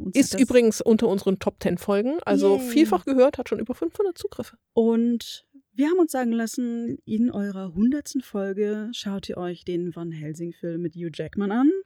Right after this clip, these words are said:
Speaker 1: Kennst du den?
Speaker 2: Ich habe ihn mal gesehen, wie Gandalf so schön sagt, "Ich habe keine Erinnerung an diesen Ort."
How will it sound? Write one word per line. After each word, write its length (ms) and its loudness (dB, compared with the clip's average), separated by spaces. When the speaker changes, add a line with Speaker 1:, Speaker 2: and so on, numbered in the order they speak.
Speaker 1:
Kennst 220 -2
du 40 -2
den? 260 2
Speaker 2:
Ich 400 -6
habe 300 2
ihn 560 -4
mal 600 2
gesehen, 880 -2
wie 360 -14
Gandalf 480 -6
so 200 -6
schön 280 -8
sagt, 420 -12
"Ich 460 -20
habe 460 -14
keine 420 -12
Erinnerung 540 -12
an 60 -14
diesen 240 -12
Ort." 320 -10